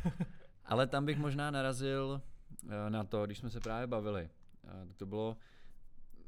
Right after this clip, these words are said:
Speaker 2: ty jako docela si myslím i dost máš nacestováno, že jo?
Speaker 1: Mhm,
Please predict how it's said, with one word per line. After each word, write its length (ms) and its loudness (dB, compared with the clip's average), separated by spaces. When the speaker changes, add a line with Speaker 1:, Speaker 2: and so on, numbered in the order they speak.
Speaker 2:
ty 100 0
jako 180 2
docela 340 2
si 100 -4
myslím 340 -2
i 60 -2
dost 220 -2
máš 200 0
nacestováno, 640 -2
že 100 -4
jo? 200 -6
Speaker 1:
Mhm, 300 0